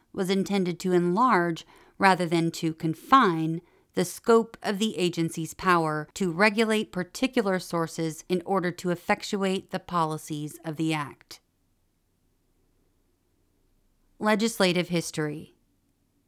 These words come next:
In addition, respondents argue that the legislative history and policies of the Act foreclose the plant-wide definition,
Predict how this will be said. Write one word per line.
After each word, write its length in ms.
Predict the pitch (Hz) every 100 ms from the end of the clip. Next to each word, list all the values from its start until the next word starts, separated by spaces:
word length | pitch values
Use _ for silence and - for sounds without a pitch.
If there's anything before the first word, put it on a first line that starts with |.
| _ _ _ _ _ _ _ _ _
In 140 | - 202
addition, 680 | 185 277 - 185 170 170 175 _ _
respondents 760 | 208 202 - 233 226 220 220 220
argue 460 | 180 175 156 170
that 160 | 170 170
the 100 | 180
legislative 580 | 175 190 220 220 196 190
history 600 | 180 175 - 165 160 160
and 200 | 170 170
policies 580 | - 240 208 165 165 156
of 80 | 160
the 160 | 170
Act 400 | - 175 160 - - _ _
foreclose 640 | - 202 185 - 233 240 220
the 100 | 208
plant-wide 680 | - 196 196 - 165 156 151
definition, 760 | 160 - 170 170 - 156 151